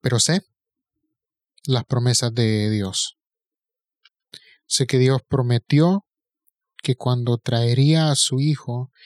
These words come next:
iba a convertir nuestros corazones de piedra en corazones de carne.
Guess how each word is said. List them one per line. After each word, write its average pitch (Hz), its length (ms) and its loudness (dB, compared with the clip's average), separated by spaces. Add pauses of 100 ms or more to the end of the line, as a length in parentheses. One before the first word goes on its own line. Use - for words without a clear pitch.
(280)
iba 135 260 0
a - 40 -4
convertir 131 680 -4
nuestros 135 380 -6
corazones 123 540 -6
de 123 100 -4
piedra 143 480 -4 (480)
en 123 80 -10
corazones 110 500 -8
de 107 120 -10
carne. - 480 -18